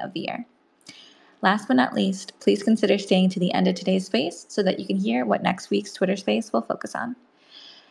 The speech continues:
For those of you who are just tuning in for the first time, I want to make a note to tell you that there's no need to ever take notes during these Twitter spaces of the information you want to record. We do put these spaces out in blog format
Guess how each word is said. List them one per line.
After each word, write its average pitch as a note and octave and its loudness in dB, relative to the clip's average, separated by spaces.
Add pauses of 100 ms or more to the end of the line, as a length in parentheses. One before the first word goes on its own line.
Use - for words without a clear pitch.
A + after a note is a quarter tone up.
(140)
For A3 0
those B3 2
of A3+ 0
you A3+ 2
who A3 0
are G#3 4
just G3+ 0
tuning G3+ 0
in G3+ 2
for G#3 -4
the G3+ 2
first G3+ -2
time, B3 0
I G#3+ 0
want G#3 2
to - -10
make A3+ -2
a G#3 -4
note G3+ -4
to G#3 -14
tell G3+ -6
you F3+ -4 (340)
that G3 -2
there's G3+ 0
no G#3 2
need G#3+ 0 (100)
to G3+ 0
ever G3 2 (100)
take B3+ -2
notes A3+ -2
during G#3+ 0
these G#3 -2
Twitter G#3 -2
spaces A#2 -4
of F#2+ -2
the G3 -2
information G3 -4
you G3 -2
want F#3 -2
to F#3 -4 (360)
record. C4+ -2 (320)
We A3 0
do A3 -2
put - -6
these G#3+ -6
spaces A#3+ -2
out G3 0
in F#3 0
blog F#3+ 2
format C4 0